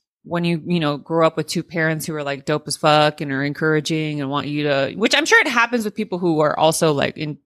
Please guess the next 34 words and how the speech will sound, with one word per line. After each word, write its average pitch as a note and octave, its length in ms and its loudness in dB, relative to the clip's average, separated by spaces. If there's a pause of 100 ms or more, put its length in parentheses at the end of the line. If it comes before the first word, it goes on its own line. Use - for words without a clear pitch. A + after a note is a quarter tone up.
you F3 100 -10
know, C#3+ 100 -8
abusive D#3+ 340 -6
households D#3+ 600 0
with D3 140 -4
w-, D#3+ 240 -8
single F3 280 0
parent, D#3 480 0
da, D#3+ 100 4
da, D3+ 80 -2
da. D#3 140 4
Like, D3 180 2
it's F3 140 -8
certainly A#3+ 320 4
possible. E3 480 2
I'm D3+ 80 -4
not, D3+ 160 -6
I, - 240 -2
I D#3 100 4
don't D#3+ 100 6
want D#3 180 2
to D3+ 100 -8
sound D3+ 220 -2
like D3 140 -4
it C#3 100 -12
do-, D3+ 180 2
it's - 180 -6
not. D3+ 400 2 (920)
But E3 80 -6
there's F#3 140 4
something F#3+ 300 0
beautiful D#3+ 420 2
when, D3 140 -2
like, C#3 300 -2